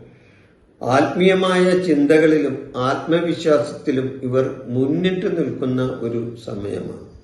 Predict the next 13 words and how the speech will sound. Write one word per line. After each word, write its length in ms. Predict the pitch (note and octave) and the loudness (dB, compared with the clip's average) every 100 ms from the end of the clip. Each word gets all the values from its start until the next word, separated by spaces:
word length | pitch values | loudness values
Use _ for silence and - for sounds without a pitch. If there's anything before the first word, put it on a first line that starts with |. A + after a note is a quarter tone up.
| - - _ _ _ - | -20 -20 _ _ _ 0
വേഴം 360 | A2+ A#2 C#3+ D3 B2 | 2 2 2 0 -2
ആത്മീയകാരകൻ 920 | A#2+ B2 C3+ C#3+ C#3+ C#3+ C#3 C#3+ C#3+ C#3+ | -2 -4 0 2 2 0 0 0 -2 -2
കൂടിയാണ്, 460 | C#3 C#3+ D3 A2 - - - - - _ _ _ | -2 2 2 2 -4 -12 -16 -20 -20 _ _ _
മനസ്സിലായ? 420 | B2 B2 D3 A#2+ F#2 - - - B2 | -8 -4 -2 -2 -4 -8 -16 -12 -8
അപ്പോ 220 | A#2 D3+ D#3+ - - A2 | 0 2 2 0 -4 -4
ആത്മീയ 380 | A#2+ E3 F3+ G3 G3 | -4 -2 2 4 4
കാര്യങ്ങളിൽ 640 | D3 B2 A#2+ A#2 G#2 A2+ F3 F3 - - | 4 4 0 -2 -2 -2 -4 -6 -12 -8
കൂടുതൽ 480 | A#2+ A#2 A#2 B2 D3+ - - - - _ | -2 -2 -2 -2 -2 -4 -10 -18 -20 _
ശ്രദ്ധ 340 | - B2+ C3 F3 G3+ | -2 2 2 4 4
വരുന്ന 320 | F#3+ C#3 C3+ C3 | 4 2 0 -2
ഒരു 120 | B2 A#2 A#2 | -2 -4 -4
സമയം 380 | A2+ A2 G#2+ A2 G#2+ | -4 -4 -2 -4 -6
കൂടിയായിരിക്കും. 680 | G#2 A2+ - - - - | -6 -6 -6 -8 -14 -18